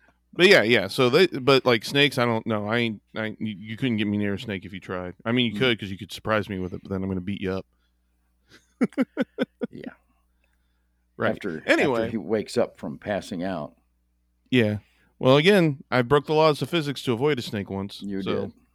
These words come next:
Speaker 1: I jumped up and to the
Speaker 2: And
Speaker 1: left.
Speaker 2: over. Yeah.
Speaker 1: <laughs>
Speaker 2: Up
Speaker 1: Up and
Speaker 2: and
Speaker 1: to
Speaker 2: to
Speaker 1: the
Speaker 2: the
Speaker 1: left.
Speaker 2: left. Up <laughs> and to the left.
Speaker 1: Uh, so, yeah. So, anyway, apparently you can mail reptiles. I would not suggest it,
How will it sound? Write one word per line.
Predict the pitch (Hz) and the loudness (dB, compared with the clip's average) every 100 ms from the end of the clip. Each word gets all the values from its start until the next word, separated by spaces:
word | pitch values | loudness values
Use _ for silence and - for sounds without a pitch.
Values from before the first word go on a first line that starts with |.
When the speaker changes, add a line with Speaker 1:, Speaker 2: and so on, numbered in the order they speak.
| _ _ _ _ _ | _ _ _ _ _
Speaker 1:
I | 101 | -6
jumped | 104 113 - | -2 -2 0
up | 127 151 - _ | -2 -2 -4 _
and | 127 131 127 | 0 0 -2
to | |
the | - | -4
Speaker 2:
And | 123 | -4
Speaker 1:
left. | 104 | 0
Speaker 2:
over. | 135 127 101 71 - _ | 0 0 -2 -8 -10 _
Yeah. | 113 - - - - - - - _ - | -8 -8 -10 -16 -16 -18 -20 -20 _ -14
Speaker 1:
<laughs> | 117 - 202 | -14 -6 -8
Speaker 2:
Up | 139 _ | -8 _
Speaker 1:
Up | 190 143 - | -4 -2 -4
and | _ _ _ - | _ _ _ -8
Speaker 2:
and | 156 | -2
Speaker 1:
to | |
Speaker 2:
to | 180 | 0
Speaker 1:
the | 170 | 2
Speaker 2:
the | |
Speaker 1:
left. | 143 104 - - | 2 2 -4 -10
Speaker 2:
left. | - _ _ _ _ | -20 _ _ _ _
Up | 131 262 - - - | 0 0 -4 -8 -8
<laughs> | - - | -10 -8
and | 233 | -6
to | 165 | -6
the | 147 127 | 0 2
left. | 92 - - - - _ 415 _ 370 - 370 - _ - 175 175 160 127 _ | 2 -2 -14 -20 -20 _ 2 _ 0 0 -6 -6 _ -20 -18 -16 -16 -18 _
Speaker 1:
Uh, | 160 175 170 156 143 139 | 4 6 8 8 6 6
so, | 165 147 | 4 4
yeah. | 175 165 | 4 0
So, | - 165 | 4 6
anyway, | 165 175 131 107 | 6 4 4 4
apparently | 131 139 127 | 2 0 0
you | 123 | -2
can | 123 | -2
mail | 117 | 0
reptiles. | 113 107 117 110 117 | 0 -2 -2 0 0
I | 113 101 | 0 -2
would | 95 107 | -2 -2
not | 107 - | -2 -6
suggest | 107 95 95 - | -10 -6 -6 -4
it, | 123 | -6